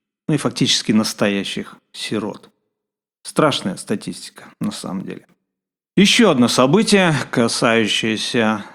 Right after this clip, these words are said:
детей. На этот раз речь об Украине. Аккурат в День защиты детей новый президент Владимир Зеленский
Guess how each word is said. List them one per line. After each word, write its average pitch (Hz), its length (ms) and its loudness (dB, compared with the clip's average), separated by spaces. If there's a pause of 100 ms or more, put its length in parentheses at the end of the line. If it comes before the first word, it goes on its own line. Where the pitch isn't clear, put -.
(160)
детей. 123 680 -4 (320)
На 147 220 -2
этот 139 200 -4
раз 123 280 -2
речь 123 420 -2
об 120 200 -6
Украине. 127 760 0 (720)
Аккурат 196 560 0
в 135 160 0
День 208 320 2
защиты 175 560 2
детей 139 560 0
новый 131 360 -2
президент 123 760 -4
Владимир 107 480 -4
Зеленский 143 800 -4